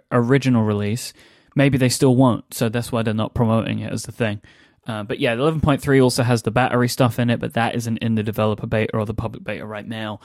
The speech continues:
I think that's gonna be coming in a, in a future iteration of this beta period. All right, today's show is brought to you in part by Simple Contacts. Look, it's really awesome when an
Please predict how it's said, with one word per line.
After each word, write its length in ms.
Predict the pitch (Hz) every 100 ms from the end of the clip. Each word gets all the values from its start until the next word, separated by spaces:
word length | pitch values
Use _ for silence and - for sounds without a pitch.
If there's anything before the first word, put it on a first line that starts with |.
| - _
I 40 | 120
think 160 | 117
that's 100 | 113
gonna 160 | - 107
be 120 | 107
coming 320 | - 110 107
in 100 | 104
a, 60 | 107
in 180 | 120 110
a 40 |
future 380 | - 110 - 110
iteration 540 | 104 110 107 104 110 -
of 200 | 113 -
this 160 | 107
beta 280 | - 85 -
period. 440 | - - 69 76 - _ _ _ _ _ _ _ _ _ _ - - - - - -
All 100 | 196
right, 140 | 175
today's 300 | - 190 202
show 320 | - 202 202 196
is 160 | 156
brought 300 | 127 180 185
to 100 | -
you 120 | 175
in 120 | 147 135
part 400 | 165 165 - 131
by 440 | 123 123 151 151
Simple 640 | - - 123 - 127 156 _ _ _
Contacts. 720 | - 214 190 - - - - _
Look, 220 | 160 - -
it's 160 | 180 - -
really 240 | 240 202
awesome 480 | 139 131 120 107 117
when 160 | 120
an 100 | 123